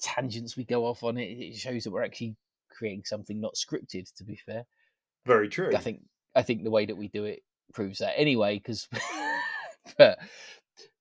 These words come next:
Speaker 1: right, so mystery boxes are so much bigger now, but they're not cheap. Football stickers now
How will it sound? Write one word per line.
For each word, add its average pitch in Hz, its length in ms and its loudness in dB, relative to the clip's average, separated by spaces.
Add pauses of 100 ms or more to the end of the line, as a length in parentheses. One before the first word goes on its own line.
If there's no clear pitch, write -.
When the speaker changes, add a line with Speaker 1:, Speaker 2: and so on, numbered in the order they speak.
(200)
Speaker 1:
right, 135 180 8 (100)
so 156 120 2
mystery 185 340 8
boxes 120 500 6
are - 40 -12
so 160 160 8
much 139 200 -2
bigger 127 200 2
now, 90 220 -12 (480)
but 170 160 6
they're 165 100 0
not 170 260 -4
cheap. - 340 -4 (1040)
Football 147 280 8
stickers 113 360 -4
now 104 400 -4